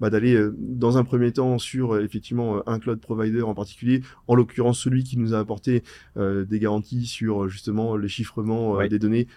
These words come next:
Speaker 1: par des providers externes. Globalement, c'est, euh, Google avec les partenariats avec, euh, avec Thales et, euh, notamment du coup dans la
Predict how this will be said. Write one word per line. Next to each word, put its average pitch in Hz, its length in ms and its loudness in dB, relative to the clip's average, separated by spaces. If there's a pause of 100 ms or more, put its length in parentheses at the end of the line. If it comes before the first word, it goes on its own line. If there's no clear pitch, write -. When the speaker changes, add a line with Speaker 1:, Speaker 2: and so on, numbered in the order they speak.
(160)
Speaker 1:
par 117 160 2
des 117 80 4
providers 110 420 0
externes. 127 420 2 (240)
Globalement, 110 340 0
c'est, 117 180 -6
euh, 101 140 -2
Google 110 560 -2
avec 104 240 -2
les 107 80 -2
partenariats 104 460 -6
avec, 101 220 -6
euh, 95 120 -4
avec 98 180 -4
Thales 98 200 -2 (520)
et, 101 120 -6
euh, 95 120 -4
notamment 92 340 -6
du 107 120 -8
coup - 140 -10
dans 101 100 -4
la 90 200 -6